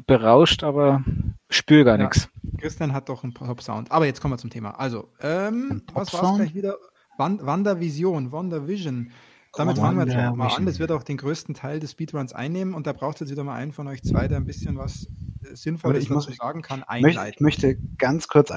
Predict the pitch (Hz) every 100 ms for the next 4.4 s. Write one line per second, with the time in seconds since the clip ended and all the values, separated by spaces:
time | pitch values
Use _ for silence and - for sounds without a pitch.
0 | 117 135 165 - 127 120 127 117 - 110
1 | 123 120 - 123 120 123 131 113 101 104
2 | 147 139 127 123 - _ _ _ _ _
3 | - 107 101 - - 117 110 113 113 107
4 | 139 123 120 127